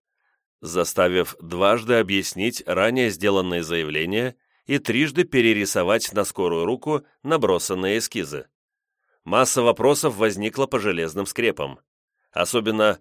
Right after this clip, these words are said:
по их креплениям к деревянным деталям. Сгоняли Мэри за винтовым гвоздём – после чего нам настрого велели обеспечить его извлекаемость.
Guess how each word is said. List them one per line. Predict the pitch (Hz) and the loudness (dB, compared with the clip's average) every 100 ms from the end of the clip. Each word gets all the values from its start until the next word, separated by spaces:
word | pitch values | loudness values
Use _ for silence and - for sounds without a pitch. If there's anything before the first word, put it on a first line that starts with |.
| _ | _
по | 98 | 0
их | 107 101 | 2 0
креплениям | - 92 85 101 127 139 | -4 -6 0 0 0 -2
к | 104 | -2
деревянным | 87 82 78 76 80 | -2 0 -2 -4 -6
деталям. | 78 95 80 71 64 _ _ _ _ _ _ _ _ _ - | -6 -2 -2 -4 -10 _ _ _ _ _ _ _ _ _ -14
Сгоняли | 82 123 151 180 160 | -2 2 4 4 4
Мэри | 117 127 139 | 4 4 4
за | 104 | 2
винтовым | 104 104 104 101 120 | 0 0 0 0 0
гвоздём – | 87 87 78 71 101 123 _ _ _ - | 0 0 0 0 0 -2 _ _ _ 0
после | 117 139 147 | 2 2 -2
чего | - 143 170 | 0 2 4
нам | 131 127 123 | 4 4 4
настрого | 113 117 - 139 131 | 4 2 0 -2 0
велели | 131 104 101 120 | 0 2 2 2
обеспечить | 110 90 - 104 120 151 | 0 -2 -4 -4 -2 -6
его | 113 82 85 | -6 -4 -2
извлекаемость. | 87 101 120 104 73 65 65 - | -2 -4 -4 0 -2 -4 -12 -14